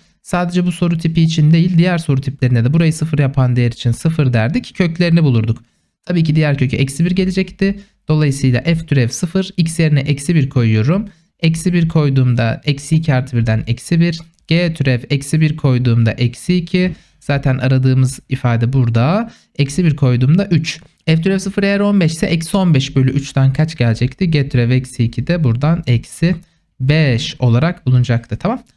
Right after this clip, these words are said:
Doğru yanıtımız bir, B şıkkı. Geldim hemen ikiye.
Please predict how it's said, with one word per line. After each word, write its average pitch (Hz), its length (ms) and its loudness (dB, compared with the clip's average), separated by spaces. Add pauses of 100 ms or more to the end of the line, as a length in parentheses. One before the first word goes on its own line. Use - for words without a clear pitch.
(280)
Doğru 139 160 2
yanıtımız 160 500 0 (400)
bir, 190 340 0 (440)
B 135 260 2
şıkkı. - 360 -6 (260)
Geldim 185 400 0
hemen 202 320 2
ikiye. - 260 -4